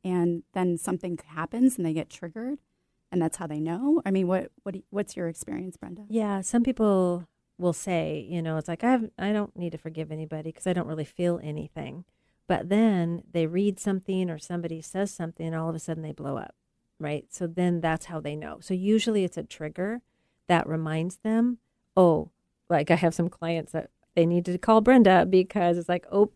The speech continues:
Speaker 2: this happened again." And
Speaker 1: Mm.
Speaker 2: I'm, I'm, I'm noticing a huge emotional response.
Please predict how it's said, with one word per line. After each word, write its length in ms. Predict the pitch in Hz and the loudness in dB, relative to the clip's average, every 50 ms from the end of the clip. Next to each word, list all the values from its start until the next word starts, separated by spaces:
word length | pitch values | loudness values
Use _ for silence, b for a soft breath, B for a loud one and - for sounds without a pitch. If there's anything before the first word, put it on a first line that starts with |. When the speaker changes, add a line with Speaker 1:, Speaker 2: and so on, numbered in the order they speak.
| _ _ | _ _
Speaker 2:
this 220 | - 175 175 156 - | -4 -2 -2 -2 -2
happened 340 | - 156 - - 160 160 160 | -6 -12 -10 -10 -10 -8 -8
again." 540 | 156 160 160 156 147 127 - - - 185 - _ _ _ _ _ _ | -8 -6 -4 -4 -4 -6 -8 -10 -12 -14 -14 _ _ _ _ _ _
And 140 | - 180 180 | 2 2 4
Speaker 1:
Mm. 40 | 175 | 4
Speaker 2:
I'm, 180 | 170 170 175 - | 4 2 0 -2
I'm, 220 | - 180 175 170 - - | -2 -2 -2 -2 -4 -6
I'm 180 | - 165 170 175 | -8 -4 0 4
noticing 440 | 180 190 202 202 208 - - 170 160 | 6 6 8 6 6 4 0 -4 -4
a 20 | 151 | -6
huge 300 | - - - 226 214 - | -6 0 4 4 6 6
emotional 440 | 190 170 165 160 - - 165 160 151 | 6 4 4 2 0 0 -2 -2 -2
response. 560 | - 139 - - - - - - - - - | -2 -4 -6 -8 -12 -14 -16 -16 -18 -20 -20